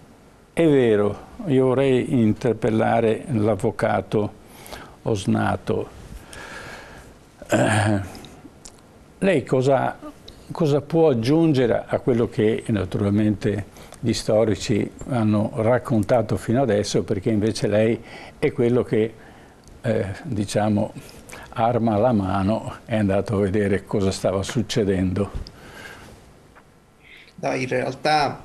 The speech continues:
Speaker 2: in realtà noi facciamo, abbiamo, mm, il professore Rossi è molto puntuale nelle sue osservazioni. Noi facciamo un lavoro di, ehm, s-, spogliamento dei depistaggi e delle doppie, del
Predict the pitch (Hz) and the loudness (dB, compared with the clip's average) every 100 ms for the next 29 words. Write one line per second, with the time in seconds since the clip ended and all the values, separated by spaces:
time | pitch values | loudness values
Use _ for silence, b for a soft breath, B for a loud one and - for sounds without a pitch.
0 | - 127 127 127 127 160 147 123 139 135 | -8 -6 -2 -4 -2 0 0 0 0 -2
1 | 123 123 - 143 120 113 - 120 143 151 | -4 -6 -4 -2 0 -2 -4 -2 0 0
2 | 127 - 127 127 131 127 127 - - - | -2 -6 -10 -8 -6 -6 -8 -12 -16 -12
3 | 127 139 135 143 165 - 131 123 - 127 | -10 -4 -2 0 -2 -6 -8 -8 -12 -14
4 | - 139 147 147 160 151 147 143 135 123 | -12 -8 -6 -4 -4 -6 -2 0 2 2
5 | 117 131 127 127 123 139 131 - 131 127 | 0 -4 -4 -4 -4 -4 -4 -4 -4 -4
6 | 127 - 131 127 120 - - - 156 170 | -4 -4 -2 -2 -6 -12 -14 -4 -2 0
7 | 147 - 147 135 127 123 147 156 139 123 | -2 -2 -2 0 0 2 2 2 0 0
8 | 127 151 - - B B B B - 135 | 0 2 0 -2 B B B B -4 0
9 | 127 123 123 120 123 113 - - 110 - | 0 0 0 -2 -4 -8 -10 -8 -8 -2
10 | 156 151 151 147 165 156 139 - 127 123 | 2 2 2 4 2 2 0 0 0 0
11 | 120 - 120 139 139 135 139 139 127 - | -4 -8 -2 0 2 2 0 -2 -4 -2
12 | 156 156 156 147 - 160 156 - B B | 0 2 0 -4 0 0 0 -6 B B
13 | B - - 131 131 135 135 135 160 160 | B -14 -2 0 2 2 2 2 2 2
14 | - 151 143 139 135 | 0 2 2 2 0